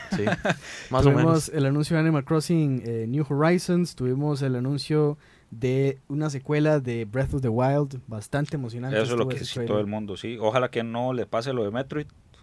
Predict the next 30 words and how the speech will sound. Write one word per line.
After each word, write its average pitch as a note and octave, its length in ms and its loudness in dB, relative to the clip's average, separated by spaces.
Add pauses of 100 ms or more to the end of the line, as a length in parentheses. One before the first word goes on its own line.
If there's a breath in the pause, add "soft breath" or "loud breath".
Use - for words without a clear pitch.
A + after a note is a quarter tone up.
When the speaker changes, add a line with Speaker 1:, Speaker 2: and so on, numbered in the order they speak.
(120)
Speaker 3:
que F2+ 120 -8
lo F2 100 -6
reinicien. D3 580 -6 (640 soft breath)
Speaker 2:
Sí, B2 280 -6
realmente A#2 420 -6
no. C#3+ 260 -4
Eh, B2 220 -8
tuvimos C3 320 -4
más D#3 160 0
información C#3+ 400 -2
de C#3+ 60 0
Pokémon C3 340 -8
Sword B2 140 -6
and A#2 100 -4
Shield F#3+ 240 2
que C3 100 -4
tocamos C3+ 480 -6
hoy, G#3 240 0
también B2+ 320 -6
tuvimos C3+ 360 -2
Mario B2 180 -4
Maker A#2+ 300 -6
dos G#3+ 420 -2 (560 soft breath)
y E3 160 4
no E3+ 160 4
tuvimos G3+ 340 6
noticias E3+ 380 0
de C#3+ 60 0
Metroid C3+ 360 -2
cuatro. - 360 -10